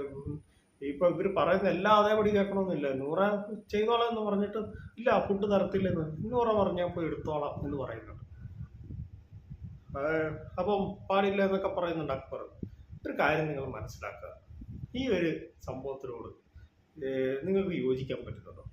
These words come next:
ഒരാൾക്ക് ഫുഡ് എന്ന് വെച്ചാൽ ഒരു പണിയെടുത്തില്ല എന്ന് പറഞ്ഞ് ഫുഡ് നിഷേധിക്കുക, ഇതൊക്കെ എവിടുത്തെ ഇതാണ്? ഇവരുടെയൊക്കെ വീട്ടിൽ നിന്ന് കൊണ്ടുവന്ന ഫുഡല്ലല്ലോ അക്ബറുടെ ഒന്നും. അത് നൂറ ചോദിക്കുന്നുണ്ട്, "നിങ്ങളുടെ വീട്ടിൽ നിന്ന് കൊണ്ടുവന്ന ഫുഡല്ല, ഞാൻ എടുത്ത് കഴിച്ചോളാം" എന്ന് നൂറ പറയുന്നുണ്ട്.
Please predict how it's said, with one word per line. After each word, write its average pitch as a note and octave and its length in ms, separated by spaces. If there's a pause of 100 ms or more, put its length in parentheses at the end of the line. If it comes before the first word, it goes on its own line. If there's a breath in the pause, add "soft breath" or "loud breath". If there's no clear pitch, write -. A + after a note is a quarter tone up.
ഒരാൾക്ക് G3+ 400
ഫുഡ് F3 380
എന്ന് - 340
വെച്ചാൽ E3 200
ഒരു F3 420
പണിയെടുത്തില്ല D#3 540
എന്ന് D3 120
പറഞ്ഞ് D3 180
ഫുഡ് E3 360
നിഷേധിക്കുക, C3 580 (440 soft breath)
ഇതൊക്കെ E3+ 220
എവിടുത്തെ F3+ 300
ഇതാണ്? D3+ 260
ഇവരുടെയൊക്കെ F3 380
വീട്ടിൽ D#3+ 280
നിന്ന് F3 140
കൊണ്ടുവന്ന D#3 260
ഫുഡല്ലല്ലോ D3 540
അക്ബറുടെ D3+ 400
ഒന്നും. C3+ 240 (920)
അത് G#3 200
നൂറ A3 180
ചോദിക്കുന്നുണ്ട്, G3+ 580
"നിങ്ങളുടെ E3+ 220
വീട്ടിൽ F3 260
നിന്ന് G3 500
കൊണ്ടുവന്ന F#3+ 320
ഫുഡല്ല, F3 500
ഞാൻ D3+ 200
എടുത്ത് F3 240
കഴിച്ചോളാം" F3 460
എന്ന് F#3 200
നൂറ F#3+ 200
പറയുന്നുണ്ട്. E3+ 500